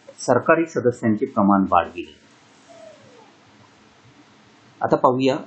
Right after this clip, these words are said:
रॉयल कमिशन विषयी माहिती. एकोणीसशे सातच्या रॉयल कमिशनने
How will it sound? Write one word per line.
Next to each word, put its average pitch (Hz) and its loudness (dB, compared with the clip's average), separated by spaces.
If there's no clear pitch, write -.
रॉयल 127 4
कमिशन 127 2
विषयी 113 4
माहिती. 101 2
एकोणीसशे 196 4
सातच्या 190 0
रॉयल 135 4
कमिशनने 143 4